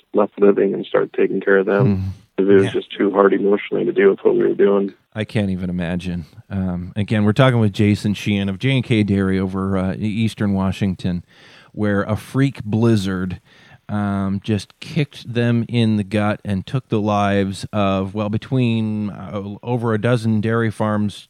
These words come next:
Speaker 2: took, uh, nearly seventeen hundred animals, i-, if I'm not mistaken. That number could potentially go higher as some of these cows sustained injuries or, or, you know, problems from the cold.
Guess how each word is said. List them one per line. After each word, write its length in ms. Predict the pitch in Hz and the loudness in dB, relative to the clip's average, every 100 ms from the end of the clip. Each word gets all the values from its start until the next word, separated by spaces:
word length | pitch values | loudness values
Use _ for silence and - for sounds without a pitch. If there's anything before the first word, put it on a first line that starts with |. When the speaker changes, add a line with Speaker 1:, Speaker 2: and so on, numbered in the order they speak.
| - | -4
Speaker 2:
took, 380 | 123 - _ - - | -4 -4 _ -20 -8
uh, 320 | 107 101 98 | -4 -2 -2
nearly 360 | 104 107 113 104 | -2 -2 -2 -4
seventeen 580 | - 123 123 - 127 110 | -4 -4 -4 -6 -6 -4
hundred 380 | 123 123 120 110 | -2 -2 -4 -4
animals, 720 | 120 120 123 123 123 113 - | -4 -2 -2 -2 -2 -4 -6
i-, 100 | 123 | -6
if 320 | 120 113 120 | -4 -6 -4
I'm 260 | 117 113 | -4 -2
not 160 | 113 117 | -4 -4
mistaken. 600 | 110 - 117 113 117 110 - - | -6 -4 -4 -2 -2 -4 -8 -6
That 140 | 113 113 | -4 -2
number 220 | 120 113 | -4 -4
could 240 | - 123 110 | -4 -4 -4
potentially 500 | 113 123 117 117 107 | -2 -2 -2 -4 -2
go 180 | 110 | -2
higher 400 | 101 113 117 117 | -2 2 4 4
as 140 | 110 101 | 4 0
some 120 | 117 | -2
of 60 | 110 | 0
these 220 | 107 98 | -2 -4
cows 300 | 110 107 104 | -4 -2 -4
sustained 420 | 104 - 110 104 | -6 -4 -4 -2
injuries 520 | 107 107 107 107 101 92 | -4 -4 -4 -4 -4 -8
or, 120 | 87 - - - | -12 -18 -20 -20
or, 380 | - 98 92 92 - | -10 -8 -6 -8 -12
you 180 | 104 101 | -10 -8
know, 160 | 98 95 - - _ | -8 -10 -18 -20 _
problems 440 | 113 113 110 107 | -4 -2 -2 -2
from 180 | - 101 | -2 -2
the 80 | 101 | -2
cold. 720 | - - 117 117 113 113 | -4 -2 2 2 2 0